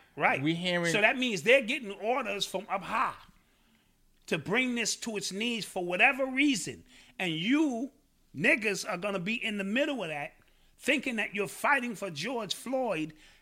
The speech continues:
Speaker 1: and this ain't got nothing, I'ma say it again, this has absolutely nothing to do with George Floyd. He was an activator. He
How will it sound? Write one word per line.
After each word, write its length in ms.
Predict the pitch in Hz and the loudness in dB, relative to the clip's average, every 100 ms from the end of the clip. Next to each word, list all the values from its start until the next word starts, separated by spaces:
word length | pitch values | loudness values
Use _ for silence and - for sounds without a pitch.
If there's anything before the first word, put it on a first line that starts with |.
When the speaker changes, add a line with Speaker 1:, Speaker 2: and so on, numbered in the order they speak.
| - | -2
Speaker 1:
and 180 | 196 202 | 0 0
this 160 | 220 | -4
ain't 140 | 254 214 | -4 0
got 220 | 208 - | 0 0
nothing, 640 | 175 214 277 - 277 254 | 0 2 2 2 -4 -4
I'ma 200 | 175 170 | -4 -6
say 260 | - - 233 | -6 -4 -4
it 80 | 202 | -6
again, 360 | 175 220 113 - - - | -6 -8 -10 -20 -20 -12
this 140 | 170 | -8
has 180 | 214 185 - | -6 -4 0
absolutely 520 | 208 - 233 214 202 | 0 -2 -10 -8 -4
nothing 320 | 196 220 247 | 0 -2 -2
to 80 | 226 | -8
do 160 | 180 208 | -6 -8
with 260 | 196 165 | -6 -8
George 640 | 131 151 226 220 185 - - _ _ | -6 -2 -2 -2 -6 -8 -12 _ _
Floyd. 720 | - - 233 226 208 170 113 - _ _ _ | -18 -2 4 6 6 4 0 -14 _ _ _
He 140 | - 226 | -8 -6
was 220 | 214 196 | -4 -2
an 160 | 196 - | -4 4
activator. 720 | 196 240 - 220 147 180 160 151 | 6 6 4 -6 -2 0 0 -2
He 240 | 175 - | -6 -4